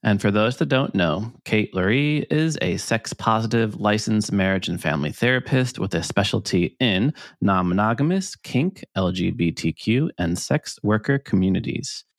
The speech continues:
She has an M B A, is a registered art therapist, certified sex educator,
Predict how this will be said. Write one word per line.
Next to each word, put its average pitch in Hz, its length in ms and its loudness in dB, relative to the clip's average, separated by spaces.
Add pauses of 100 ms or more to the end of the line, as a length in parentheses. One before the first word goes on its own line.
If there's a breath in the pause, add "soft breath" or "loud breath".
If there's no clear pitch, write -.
She 131 220 2
has 117 380 2
an 95 320 0
M 87 180 -2
B 85 220 0
A, 143 420 0
is 92 140 -4
a 80 100 -2
registered 95 560 -2
art 92 240 -2 (140)
therapist, 139 580 0 (140)
certified 95 640 0
sex - 460 -4
educator, 135 680 0